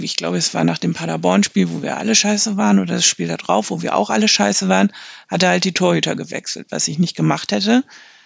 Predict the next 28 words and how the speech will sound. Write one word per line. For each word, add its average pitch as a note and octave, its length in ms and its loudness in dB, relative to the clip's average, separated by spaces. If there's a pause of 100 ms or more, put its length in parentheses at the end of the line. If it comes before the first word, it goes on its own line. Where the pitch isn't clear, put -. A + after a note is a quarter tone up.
(640)
Aber E3+ 200 2
er E3+ 80 2
hat F#3 120 0
halt G3 180 0
Pavlenka E3 480 0
ins - 200 0
Tor - 180 -8
gestellt. - 520 -6 (1900)
Ähm, E3 460 2 (1400)
ich - 140 -10
glaube, G3 240 2
das F#3 180 2
war F3 160 0
so F3+ 80 -4
der F3 180 -2
unnötigste G3 640 2
Wechsel F3 380 -2
in F3 120 4
der D#3+ 100 4
Mannschaft D#3+ 520 2
aller D#3 200 -6
Zeiten, F#3+ 560 2 (840)
weil E3+ 220 0
es - 180 0
nicht F#3 360 2
am F3 100 4
Torwart D#3+ 420 -2
lag. - 320 -6